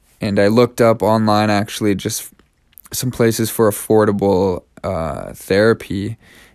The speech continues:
And there was a place that specialized in child abuse and, um,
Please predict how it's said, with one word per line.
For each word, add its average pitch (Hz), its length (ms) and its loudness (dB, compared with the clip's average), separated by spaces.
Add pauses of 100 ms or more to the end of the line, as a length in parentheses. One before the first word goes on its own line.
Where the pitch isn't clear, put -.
And 98 160 -4
there 101 100 0
was 98 120 -4
a 101 60 -2
place 110 360 0
that 95 80 -8
specialized 98 840 -2
in 98 380 -6 (680)
child 107 320 2
abuse 101 400 -2
and, 98 300 -4 (1120)
um, 98 600 -8